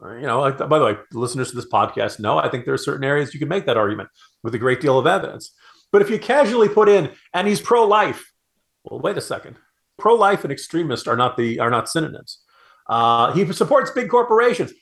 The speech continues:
Actually, he was kinda running against big corporations and, you know, all that stuff in the twenty sixteen election. You, you, the, the idea that some of these terms just, fascist turns into a synonym for "I don't like this person." And when it does that,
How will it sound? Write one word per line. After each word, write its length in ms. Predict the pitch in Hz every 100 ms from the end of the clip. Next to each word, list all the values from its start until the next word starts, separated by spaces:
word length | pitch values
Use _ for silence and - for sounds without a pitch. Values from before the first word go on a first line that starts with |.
| _ -
Actually, 380 | 262 - 139
he 80 | 123
was 100 | 117
kinda 180 | - 135
running 260 | 117 123 107
against 420 | 98 107 98 -
big 120 | 101
corporations 760 | - - 101 98 101 - 98 101
and, 200 | 98 113
you 80 |
know, 200 | 101 85 -
all 160 | 110
that 140 | 107 -
stuff 320 | 107 98 -
in 120 | 98
the 80 | 98
twenty 220 | - 101
sixteen 320 | - - 143
election. 380 | 101 - - - _ _ _ _ -
You, 120 | 190
you, 160 | 190
the, 300 | 175 160 160
the 120 | 143 170
idea 320 | 156 185 240
that 160 | 185
some 100 | 202
of 40 | 190
these 220 | 160 -
terms 340 | 180 175 160
just, 200 | - - 156 - - _
fascist 560 | 175 180 208 208 165 -
turns 280 | 160 147 -
into 600 | 160 180 131 98 87 - _ _ - - _ _ _ -
a 100 | 143
synonym 480 | 139 - 196 180 147
for 260 | - 135 127
"I 120 | 120
don't 180 | 131 113
like 240 | 117 -
this 160 | 101 -
person." 400 | - - 165 - -
And 100 | 123
when 80 | 147
it 160 | 123
does 320 | 196 233 202 131
that, 320 | 107 101